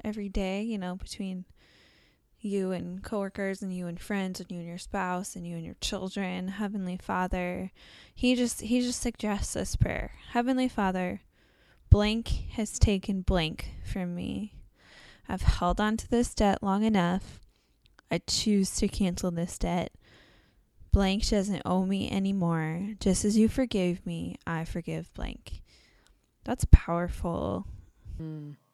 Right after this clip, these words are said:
Speaker 2: It is so powerful. In fact, I think when we, um,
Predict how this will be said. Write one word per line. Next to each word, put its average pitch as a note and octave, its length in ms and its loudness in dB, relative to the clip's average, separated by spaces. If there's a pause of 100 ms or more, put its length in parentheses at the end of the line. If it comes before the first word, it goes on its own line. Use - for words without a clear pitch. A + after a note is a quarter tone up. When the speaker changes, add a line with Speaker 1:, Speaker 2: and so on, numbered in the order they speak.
(500)
Speaker 2:
It G#3 180 0
is F3+ 160 2
so D#3+ 600 -2
powerful. C#3+ 640 -8
In E3+ 160 -6
fact, E3+ 440 -2
I F3 120 -2
think G3 560 -2 (800)
when F#3 380 0
we, E3+ 320 0
um, D#3 420 -6